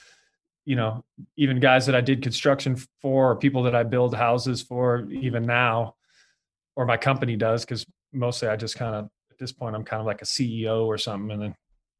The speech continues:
my company runs itself, you know, but I kinda check in on things. But, uh, even then, a lot of the people that we work for are all based off of music contacts. And, you know, for,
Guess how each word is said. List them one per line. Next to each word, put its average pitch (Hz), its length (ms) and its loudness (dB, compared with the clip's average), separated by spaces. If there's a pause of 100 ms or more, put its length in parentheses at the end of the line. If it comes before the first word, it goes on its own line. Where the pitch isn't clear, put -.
(160)
my 107 120 -6
company 113 400 -6
runs 107 280 -4
itself, 110 480 -4
you 120 100 -6
know, 117 240 -4
but 117 100 -8
I 113 120 2
kinda 110 240 -4
check - 280 -4
in 113 140 -6
on 104 160 -6
things. 110 240 -8
But, 117 180 -10
uh, 117 160 -4 (300)
even 127 220 2
then, 127 160 2
a 117 40 0
lot 113 200 2
of 110 60 -6
the 110 60 -8
people 120 220 -8
that 107 100 -8
we 110 80 -4
work 110 280 -4
for 107 200 -6
are 101 40 0
all 104 180 0
based 110 340 -8
off 101 200 -6
of 95 60 -12
music 107 380 -8
contacts. 101 680 -4
And, 95 160 -12 (640)
you 120 100 -8
know, 107 140 -2
for, 101 320 -10